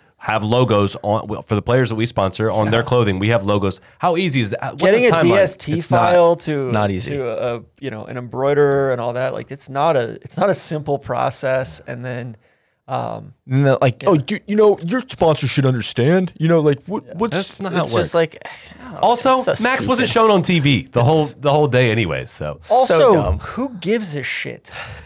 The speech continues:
Speaker 2: Right? Like, I can't tell you how many people reached out, like, emails, D Ms. You know, "You guys need to be banging the dr-, I can't believe you're not banging the drum for everybody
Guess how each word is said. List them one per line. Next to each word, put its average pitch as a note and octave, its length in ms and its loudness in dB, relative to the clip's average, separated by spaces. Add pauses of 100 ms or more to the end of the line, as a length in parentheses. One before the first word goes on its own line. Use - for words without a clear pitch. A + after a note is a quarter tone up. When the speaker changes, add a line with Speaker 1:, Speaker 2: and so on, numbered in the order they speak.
(300)
Speaker 2:
Right? G3 260 2
Like, F3+ 220 0 (340)
I F3 100 -4
can't - 260 -2
tell A#3 100 4
you G#3 80 2
how F3+ 60 0
many E3 140 -6
people D#3+ 180 -6
reached C#3+ 280 -6
out, B2 160 -4
like, - 180 -12
emails, C#3 760 -6
D E3+ 160 -12
Ms. C#3 200 -8 (480)
You C3+ 100 -16
know, C3 140 -4
"You D3+ 200 -10
guys D#3 240 4
need D3 100 -4
to C3+ 80 -6
be A#2+ 200 -12
banging D3 440 -2
the C#3 80 -4
dr-, A#2 160 -10
I B2+ 40 -8
can't F#3 200 -2
believe F3 160 0
you're E3+ 60 -4
not - 200 0
banging D3+ 280 -2
the C#3 80 -8
drum B2+ 320 -8
for - 160 -16
everybody B2+ 720 -10